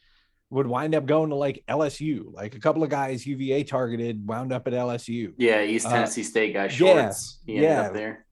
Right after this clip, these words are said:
Speaker 1: Yep. And there was another one who wound up at L S U. Uh, and it was just the competition for those offensive linemen in the, in the transfer portal was crazy. L-, like I said, they were getting, like, two dozen, two and a half dozen offers each. So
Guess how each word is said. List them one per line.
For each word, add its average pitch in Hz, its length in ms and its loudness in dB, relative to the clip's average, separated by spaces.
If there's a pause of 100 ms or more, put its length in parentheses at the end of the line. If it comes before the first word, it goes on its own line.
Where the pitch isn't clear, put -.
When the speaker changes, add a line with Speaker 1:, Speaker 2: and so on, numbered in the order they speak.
(220)
Speaker 1:
Yep. 151 280 2 (100)
And 156 100 -2
there 139 120 2
was 127 80 -2
another 151 280 2
one 156 260 2
who 147 120 -2
wound 139 300 -2
up 143 160 0
at 135 80 0
L 139 180 0
S 143 140 -8
U. 139 400 -6 (440)
Uh, 120 460 -2
and 156 140 0
it 180 40 2
was 165 140 -2
just 165 220 -2
the 147 80 -2
competition 214 800 -2
for 135 100 -6
those 123 200 2
offensive 135 440 -2
linemen 127 380 -4
in 120 100 -6
the, 110 240 -6
in 113 120 -6
the 107 60 -6
transfer 131 440 -4
portal 104 500 -4 (520)
was 113 120 -6
crazy. 233 720 -2
L-, 135 200 0
like 185 220 2
I 180 80 2
said, 208 220 0
they 135 120 0
were 120 80 -4
getting, 143 200 -4
like, 127 160 -8
two 185 200 -10
dozen, 156 600 -2 (100)
two 175 140 -8
and 165 80 -4
a 151 40 -2
half 151 200 -6
dozen 143 280 -2
offers 135 380 -8
each. - 360 -6
So 110 340 -4